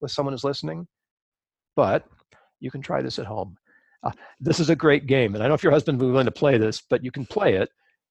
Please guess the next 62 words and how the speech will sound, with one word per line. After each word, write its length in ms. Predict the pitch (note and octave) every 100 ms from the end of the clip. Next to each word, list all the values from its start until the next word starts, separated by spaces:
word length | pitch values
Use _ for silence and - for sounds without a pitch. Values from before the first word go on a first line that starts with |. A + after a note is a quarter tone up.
| _ -
And 160 | C3
you 60 | E3+
can 100 | G#3+
do 80 | G#3
this 140 | -
either 160 | D#3+ E3
with 160 | D3
drums, 360 | - F#2+ C3+ C3+
like 140 | -
hand 240 | - C3 C3
drums, 200 | C#3+ -
if 80 |
you 80 | B2+
have 240 | A#2 C#3 C#3
them, 100 | C#3+
or 40 |
you 60 | B2+
can 100 | B2
do 60 |
them 60 | A#2+
with 100 | G#2
a 20 |
piece 200 | B2+ -
of 60 | G2+
music 380 | G2+ A2 A2+
and 100 | A#2
just 100 | C3
sort 140 | - C#3+
of 80 | A#2+
play 140 | C3
drop 220 | B2 A2 -
the 60 |
needle. 340 | G2+ G#2 E2+ - _ _ _ _
<laughs> 40 | - - - - E3 - E3+ - - - - - - - - -
And 320 | D#3 C#3 B2+ - _ _
try 140 | - G3+
to 60 |
use 120 | F#3+ C#3+
music 340 | D3+ D3 A3
that 120 | C3+
you 160 | B2 B2+
haven't 300 | A#2 C3+ B2+
heard 180 | C3 A#2+
before 340 | C3+ - D3
and 80 | C#3
you 100 | A2
know 180 | A#2 B2
the 120 | B2
other 120 | B2+
person 280 | C3 C#3+ D3
has 120 | C3
heard 160 | C#3+ C3+
before, 520 | C#3 - C#3 D3 D3+ _ _
just 360 | - F3 F#3+ -
to 80 |
see 380 | A3+ - C#3+ B2+
what 220 | C3 B2+
the 60 | -
two 200 | - D3
of 80 | B2+
you 140 | C3
will, 260 | A#2+ A#2+